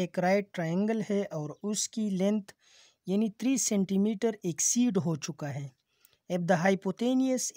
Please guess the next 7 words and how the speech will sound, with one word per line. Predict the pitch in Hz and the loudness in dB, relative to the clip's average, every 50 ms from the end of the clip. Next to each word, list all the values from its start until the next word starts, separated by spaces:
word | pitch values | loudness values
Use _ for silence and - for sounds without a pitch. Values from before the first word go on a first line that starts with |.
| 180 180 | -2 -2
is | 175 - - - 180 | -2 -4 -6 -6 -8
fifteen | 170 - - 240 247 247 233 - - | -8 -6 -4 -2 0 0 0 0 0
centimeter, | 196 180 160 - 180 185 202 208 196 220 214 208 - - | 0 -2 0 0 0 0 0 0 0 -2 -4 -4 -4 -6
अगर | 180 185 180 190 175 131 175 | -6 -2 0 0 0 0 -2
हाइपोटेन्यूज | 170 165 - 175 170 - 220 226 233 240 233 226 190 - 190 | -4 -4 -4 -8 -8 -4 -2 -2 0 0 0 -2 -2 -4 -4
हमारे | 170 175 175 175 175 170 - - | -4 -2 -2 -2 -4 -4 -4 -4
साथ | 180 170 170 - | -6 -6 -6 -8